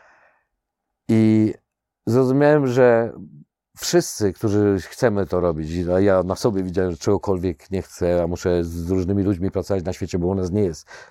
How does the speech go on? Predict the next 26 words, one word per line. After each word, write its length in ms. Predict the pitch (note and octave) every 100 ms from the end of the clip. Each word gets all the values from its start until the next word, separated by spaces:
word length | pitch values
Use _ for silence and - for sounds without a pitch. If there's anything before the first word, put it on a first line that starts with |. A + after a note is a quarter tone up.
| _
trudno 280 | C3+ A2 F#2
dostać 360 | F2 - E2+
niektóre 340 | D#2 D#2+ F2 E2+
rzeczy, 360 | D2+ - A#2+ D3 _ _
na 80 | F#2
które 200 | - F2+
sobie 180 | - E2
wymyśliłem 480 | F2 D#2+ F2+ D#2 D2
pomysł, 440 | D#2+ D#2+ A2+ - _ - - - _
że 100 | -
będę 160 | B2+ D3
musiał 600 | D3+ - D#3 D#3+ D#3+ D#3+
borykać 440 | D3+ C#3+ D3+ D#3 D3+
się 120 | D3+
z 60 | D3+
jakimś 220 | C#3+ D3
problemem 600 | E3 E3+ D3 G#2 G2 F#2
dezinformacji. 1000 | G#2 A#2+ B2 A#2 B2+ B2+ F#2 - - - _ _ _ _ -
Net 400 | A2 C#3 F#3 -
stał 380 | - - C3+ D3+
się 140 | E3
nagle, 440 | C3 C3 C3 C#3
zrozumiałem, 520 | B2 B2 A#2 A#2+ B2 A#2
wtedy 260 | B2+ A2
go 100 | G#2+
nazwałem 600 | G#2 G2 G2+ G2+ G2+ G2+